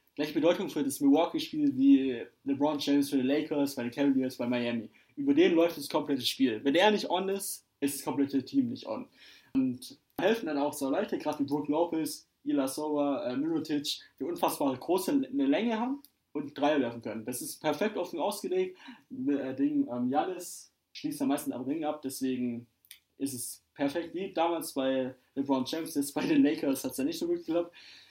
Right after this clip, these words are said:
Ich habe auch den Jungen, äh, den Rookie als, ähm, Special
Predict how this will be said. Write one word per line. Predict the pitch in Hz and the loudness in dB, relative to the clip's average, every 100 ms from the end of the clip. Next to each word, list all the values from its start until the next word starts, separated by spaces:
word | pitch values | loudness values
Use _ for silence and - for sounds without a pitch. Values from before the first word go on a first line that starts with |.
| - _ | -20 _
Ich | - | 0
habe | 156 | 2
auch | 151 | 2
den | 143 | 2
Jungen, | 139 202 202 | 2 2 0
äh, | - 123 | -6 -4
den | 131 127 127 120 | -2 -2 -2 0
Rookie | 139 208 - 208 | 2 2 2 0
als, | 127 143 139 - | 2 -2 -2 -4
ähm, | 131 123 123 _ - | -4 -4 -6 _ -16
Special | - - 151 - 165 170 | -10 -8 -6 -4 -4 -6